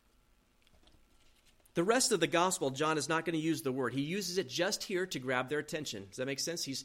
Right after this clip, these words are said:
he's got the audience in mind. He's grabbing them. The rest of the time, you're gonna see Son of God, Son of Man, uh, the Son simply, or Messiah. Let's move on to verse three. "And all things were made through him, and without him nothing was made that was made."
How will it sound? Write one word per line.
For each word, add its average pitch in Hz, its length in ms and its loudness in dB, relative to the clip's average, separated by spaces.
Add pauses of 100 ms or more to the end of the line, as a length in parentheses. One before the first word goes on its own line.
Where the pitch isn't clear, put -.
(120)
he's 127 140 -6
got 151 220 2
the 180 120 0
audience 185 360 0
in 175 60 0
mind. 143 240 -2
He's 139 100 -4
grabbing 131 300 -2
them. 107 100 -8
The 135 60 -8
rest 233 240 0
of 147 80 -6
the 151 80 -6
time, 139 120 -4
you're 139 60 -4
gonna 139 60 -4
see 135 160 -8
Son 147 180 -4
of 135 100 -6
God, 143 360 -2
Son 139 180 -4
of 139 60 -4
Man, 143 440 -4 (520)
uh, 120 260 0
the 117 160 -4
Son 160 400 2
simply, 160 480 -4 (320)
or 143 340 2
Messiah. 135 520 0 (760)
Let's 151 180 0
move 185 140 4
on 160 120 6
to 147 60 2
verse 135 200 2
three. 110 340 -4
"And 175 240 6
all 240 240 8
things 190 380 2
were 180 100 4
made 139 320 0
through 226 200 0
him, 127 280 -2 (400)
and 196 160 8
without 196 340 8
him 208 160 4
nothing 185 360 4
was 196 200 4
made 120 300 2
that 139 140 0
was 160 180 -2
made." 175 380 0